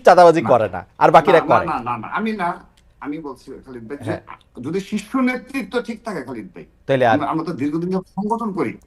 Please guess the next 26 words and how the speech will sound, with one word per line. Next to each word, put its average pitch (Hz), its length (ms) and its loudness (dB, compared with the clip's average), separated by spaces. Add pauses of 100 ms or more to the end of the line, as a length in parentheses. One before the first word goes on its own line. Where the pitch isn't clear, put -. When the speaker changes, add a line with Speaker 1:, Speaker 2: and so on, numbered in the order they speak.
Speaker 1:
হ্যাঁ। 110 260 -8
Speaker 2:
যদি 185 160 -4
শীর্ষ - 380 -6
নেতৃত্ব 262 600 -4
ঠিক 240 200 -12
থাকে, 185 240 -8 (180)
Speaker 1:
হুম। 117 200 -16 (240)
Speaker 2:
তৃণমূলে 214 340 -2
তার 156 160 -6
প্রভাব 123 400 -8
পড়ে। 87 160 -16 (360)
Speaker 1:
ওকে। 107 200 -6
Speaker 2:
আপনি 190 220 -4
শেখ 190 240 -6
হাসিনা 196 280 -6
ডিক্টেটর 202 500 -6 (100)
ছিল, 147 200 -6
Speaker 1:
হুম। 98 120 -10 (180)
Speaker 2:
সে 165 200 -4
তো 202 120 -8
কি 233 160 -8
হয়েছে? 196 420 -6
একদম 165 220 -14
তৃণমূল 254 400 -6
পর্যায় 240 360 -6
পর্যন্ত 220 260 -12